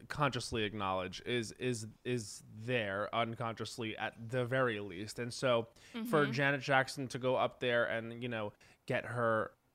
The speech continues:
Speaker 1: like, bra ripped off by a white man and people be
Speaker 2: Mm.
Speaker 1: upset with her, um, she,
Speaker 2: Mm-hmm.
Speaker 1: there was, she really wasn't,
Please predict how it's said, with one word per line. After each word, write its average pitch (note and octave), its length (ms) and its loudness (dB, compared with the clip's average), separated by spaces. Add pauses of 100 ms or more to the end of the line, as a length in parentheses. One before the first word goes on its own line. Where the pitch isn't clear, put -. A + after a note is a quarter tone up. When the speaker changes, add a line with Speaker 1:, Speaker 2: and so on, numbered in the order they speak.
(840)
Speaker 1:
like, A2+ 320 -2 (420)
bra B2 480 6
ripped B2+ 540 2
off A#2+ 420 4
by A2 140 6
a G#2+ 120 4
white G#2+ 360 2
man F#2+ 540 -6 (360)
and A#2 120 -8
people C#3 260 0
be A2 140 0
Speaker 2:
Mm. B2+ 80 4
Speaker 1:
upset - 380 0
with B2 160 -4
her, A2+ 720 4 (460)
um, A#2 640 4
she, F3 280 2
Speaker 2:
Mm-hmm. C#3+ 80 -8
Speaker 1:
there D#3 200 8
was, D#3+ 320 6
she - 200 0
really F3 260 8
wasn't, C#3 420 6